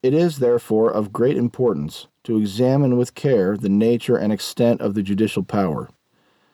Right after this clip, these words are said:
because those who are to be vested with it are to be placed in a situation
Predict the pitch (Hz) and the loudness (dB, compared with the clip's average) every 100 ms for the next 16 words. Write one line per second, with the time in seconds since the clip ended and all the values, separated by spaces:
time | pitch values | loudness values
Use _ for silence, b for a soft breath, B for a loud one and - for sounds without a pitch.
0 | _ _ 123 151 135 123 139 139 147 139 | _ _ -2 2 2 2 2 2 2 2
1 | 127 - 120 120 104 131 147 - 107 113 | 2 0 0 0 2 2 2 0 -2 0
2 | 165 - 110 - _ 101 101 113 110 - | -2 0 0 -2 _ -4 -4 -2 -2 0
3 | 120 117 - 120 110 101 - 127 123 113 | 0 0 -2 -4 -2 -2 -4 -4 0 0
4 | 110 120 | 0 -2